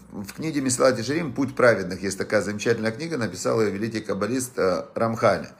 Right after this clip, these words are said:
Рав Моше Хаим Луцата. И он в этой книге написал так, что Всевышний любит свой народ, поэтому чем сильнее ты любишь народ Всевышнего,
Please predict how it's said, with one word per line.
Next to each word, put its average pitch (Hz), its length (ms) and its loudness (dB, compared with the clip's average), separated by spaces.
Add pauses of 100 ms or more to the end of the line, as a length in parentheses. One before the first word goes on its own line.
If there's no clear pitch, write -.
(240)
Рав 98 160 2
Моше 113 280 0
Хаим 107 260 4
Луцата. 95 500 -2 (520)
И - 60 2
он 180 120 4
в 196 40 4
этой 160 200 6
книге 151 280 -4
написал 120 480 4
так, 80 280 0 (380)
что 120 500 6
Всевышний 151 500 -2
любит 143 320 -2
свой 127 240 0
народ, 101 480 2 (440)
поэтому 156 400 6
чем 151 320 0
сильнее 147 540 0
ты 127 180 2
любишь 127 580 0
народ 123 340 4
Всевышнего, 123 800 0